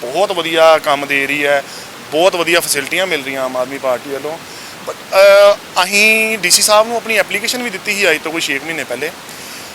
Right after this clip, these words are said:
but ਕੁਛ ਧਿਆਨ ਨਹੀਂ ਦੇ ਪਏ, ਮਤਲਬ, ਅ, ਜਾਂ ਸਾਡੇ 'ਚ ਕੋਈ ਕਮੀ ਰਹਿ ਗਈ,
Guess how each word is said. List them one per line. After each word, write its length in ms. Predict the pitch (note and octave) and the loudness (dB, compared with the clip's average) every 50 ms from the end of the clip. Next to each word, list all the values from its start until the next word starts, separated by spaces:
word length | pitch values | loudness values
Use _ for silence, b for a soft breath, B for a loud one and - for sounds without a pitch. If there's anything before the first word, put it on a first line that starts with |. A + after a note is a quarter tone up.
| B - - | B -2 -2
but 240 | A3 - B3+ B3+ B3+ | 0 2 4 2 2
ਕੁਛ 240 | - - D4 - C4+ | 0 -4 -6 -6 -4
ਧਿਆਨ 320 | - F4 D4 C4+ A#3+ G3+ | -2 0 2 4 4 2
ਨਹੀਂ 160 | F3 F3+ F3+ | 2 0 -2
ਦੇ 180 | E3+ D#3 D3+ D3 | -2 -2 -4 -2
ਪਏ, 300 | C#3 D3 D3 D3 D3+ D3+ | -2 -2 0 0 0 -2
ਮਤਲਬ, 360 | D3+ D3+ D3 D3+ D#3 D#3 D#3 | -2 -4 -4 -4 -4 -4 -6
ਅ, 380 | D#3 D3+ - - E3+ E3 D3+ D3+ D3 - - - | -8 -10 -12 -10 -6 -6 -6 -6 -8 -10 -4 2
ਜਾਂ 140 | D#3+ E3 E3+ | 2 4 4
ਸਾਡੇ 260 | - G3+ F3 D#3 D3+ | 4 4 2 0 -2
'ਚ 80 | E3 | -4
ਕੋਈ 140 | F#3 F#3+ F#3+ | -2 -4 -4
ਕਮੀ 240 | F#3 F3+ F3 F3 E3+ | -4 -4 -4 -4 -2
ਰਹਿ 140 | E3 E3 E3 | 0 0 -2
ਗਈ, 120 | F3 F3 | -2 -6